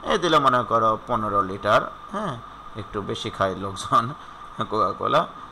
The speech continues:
যাই হোক। আর একটা হচ্ছে Pepsi, তো এই Pepsi, Pepsi, আহ, নিল মনে করো বিশ লিটারের order, right? এগুলো কি আসলে?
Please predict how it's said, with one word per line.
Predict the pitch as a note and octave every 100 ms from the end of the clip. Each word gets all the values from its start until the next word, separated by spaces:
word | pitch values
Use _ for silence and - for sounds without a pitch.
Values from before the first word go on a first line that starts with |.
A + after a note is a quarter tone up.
| - C3+
যাই | C3+ A2+
হোক। | C3 - - -
আর | G#2+
একটা | G#2+ - G#2+
হচ্ছে | G2+ F3
Pepsi, | F3+ C#3+ - - - - - - -
তো | A2+ G#2+ G#2 - - - - -
এই | A2+ A#2 -
Pepsi, | D#3+ F#3+ - - - A#2+ G#2+ A#2+ G3+ - - - - - - - - - - - - - - - - - - - - - -
Pepsi, | C3 A#2 - - G#3 - - - - -
আহ, | B2 A#2+ A#2 A2+ A2 A2
নিল | A2+ G#2+ A2
মনে | G#2+ G#2+
করো | A2+ D#3+ - -
বিশ | - G#3+ - A2+
লিটারের | F#2 D2+ C2+
order, | B1 B1+ - - - - - - -
right? | A#2 F#3+ - - - - - C3+
এগুলো | C#3+ G3
কি | G3 A3
আসলে? | E3 - E2+